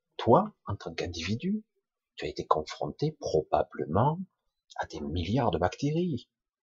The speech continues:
des milliards de virus, probablement au cours de ton existence. T'as peut-être même été touché, affecté par toutes sortes de pathologies sans le savoir, y compris des cancers d'ailleurs.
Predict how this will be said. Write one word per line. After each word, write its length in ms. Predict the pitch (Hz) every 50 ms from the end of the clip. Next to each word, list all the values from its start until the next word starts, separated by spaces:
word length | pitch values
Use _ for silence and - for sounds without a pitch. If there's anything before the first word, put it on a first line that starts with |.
| _ _ _ _ _ _ _ _ _ _ _ _ -
des 80 | - 73 73 73
milliards 480 | 95 107 104 107 139 160 165 147 131 104
de 100 | 95 92
virus, 380 | - 147 156 185 185 - -
probablement 460 | - - - - 95 95 113 135 156 151
au 100 | - -
cours 160 | - 87 104
de 60 | 104
ton 140 | - 117 120
existence. 600 | 131 139 147 151 156 - 170 165 151 135 - - - - - _ _ _ _ _ _
T'as 100 | - - - -
peut-être 340 | 127 123 131 120 - -
même 220 | 104 127 165 170 135
été 280 | 107 - - 92 - _
touché, 480 | - 110 - - - - 180 190 170 - -
affecté 440 | - - - - - - - 170 -
par 200 | - - 107 -
toutes 180 | - 135 -
sortes 260 | - - - - - 208
de 60 | -
pathologies 600 | - - - - 117 101 123 131 - 202 190 139
sans 300 | - - - 208 196 185
le 100 | 156 131
savoir, 600 | - - - - 208 240 240 208 165 127 120 - _ _ _ _ _ _ _ _ _ - _ _ _ _ -
y 140 | - 104
compris 380 | - - 95 90 - - 131 117
des 100 | 90 92
cancers 520 | - - 123 120 - - - 131 107 - 87
d'ailleurs. 420 | 98 87 80 87 87 85 85 -